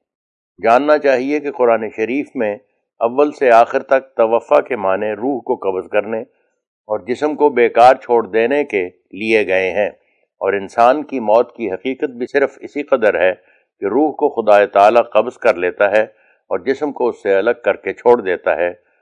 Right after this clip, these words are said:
اور چونکہ نیند کی حالت بھی کسی قدر اس حقیقت میں اشتراک رکھتی ہے، اسی وجہ سے مذکورہ بالا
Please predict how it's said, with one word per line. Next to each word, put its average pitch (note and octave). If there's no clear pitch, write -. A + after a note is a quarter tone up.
اور G2+
چونکہ B2
نیند C#3+
کی C#3
حالت A2+
بھی G2+
کسی C#3+
قدر A#2
اس -
حقیقت C3+
میں C3
اشتراک A2+
رکھتی G2
ہے، G2+
اسی C3+
وجہ C#3
سے B2+
مذکورہ B2+
بالا G#2+